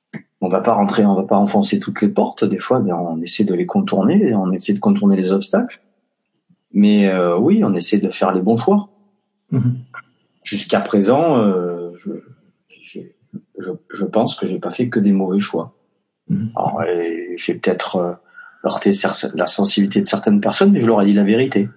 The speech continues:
Speaker 2: Mhm.
Speaker 1: Je me suis pas caché.
Speaker 2: Mhm. Si, si vous regardiez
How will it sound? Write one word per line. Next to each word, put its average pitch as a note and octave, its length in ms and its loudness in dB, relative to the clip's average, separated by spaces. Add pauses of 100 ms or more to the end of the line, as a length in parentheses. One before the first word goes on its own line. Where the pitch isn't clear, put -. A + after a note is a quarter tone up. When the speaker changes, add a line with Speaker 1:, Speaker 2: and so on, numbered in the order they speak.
(600)
Speaker 2:
Mhm. A#2+ 220 0 (720)
Speaker 1:
Je - 140 -4
me F#2 60 0
suis - 180 -6
pas A2 120 2
caché. G#2+ 460 0 (520)
Speaker 2:
Mhm. B2 120 -2 (2250)
Si, - 340 -2 (540)
si - 140 0
vous G3+ 120 4
regardiez D3 760 2